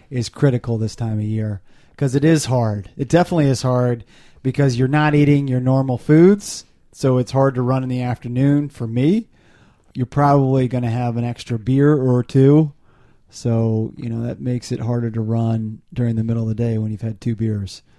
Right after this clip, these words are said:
Um, I don't know. What do you, what do you do, Joanna?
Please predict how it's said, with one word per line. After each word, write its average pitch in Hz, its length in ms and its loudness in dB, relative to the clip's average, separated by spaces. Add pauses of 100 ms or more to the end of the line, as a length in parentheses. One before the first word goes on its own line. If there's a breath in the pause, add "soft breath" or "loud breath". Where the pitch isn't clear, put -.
(560)
Um, 104 420 -8
I - 80 -8
don't 165 120 -2
know. 131 100 2
What 123 140 2
do 151 60 0
you, 123 280 -2 (100)
what 151 140 0
do 160 40 -4
you 156 80 2
do, 110 200 -2
Joanna? 107 500 -2